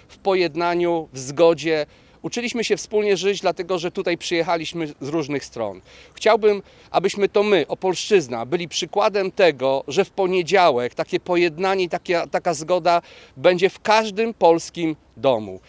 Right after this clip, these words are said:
Bierzcie przykład z Opolszczyzny, ze Ślązaków, Wschodniaków, z ludzi z centralnej Polski, którzy tutaj przyjechali i tutaj chcieli spędzić swoje życie,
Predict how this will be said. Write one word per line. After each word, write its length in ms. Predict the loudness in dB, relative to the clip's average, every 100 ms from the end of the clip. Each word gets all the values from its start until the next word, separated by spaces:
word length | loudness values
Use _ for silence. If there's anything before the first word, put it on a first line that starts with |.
| _ 0
Bierzcie 380 | 2 4 2
przykład 400 | 0 0 2 2
z 40 | 2
Opolszczyzny, 760 | 0 -2 -2 -4 -4 -6 -16 -18 _ -8
ze 200 | -2 -2
Ślązaków, 680 | -2 -4 2 2 2 -2 -4
Wschodniaków, 800 | -6 -8 -2 0 0 0 -6 -6 -16 -8
z 80 | -4
ludzi 200 | -2 -2
z 40 |
centralnej 480 | -4 0 0 0 0
Polski, 400 | 2 2 0 -10
którzy 240 | -10 -10
tutaj 260 | -8 -4 -4
przyjechali 680 | -2 -2 -2 0 -2 -2 -8 -14 -12
i 80 | -4
tutaj 380 | 0 4 4 4 _ _ _ -16
chcieli 440 | -2 -2 0 -4 -10
spędzić 680 | -6 0 0 0 -8 -12 -16
swoje 320 | -8 -2 0
życie, 360 | 0 -6 -10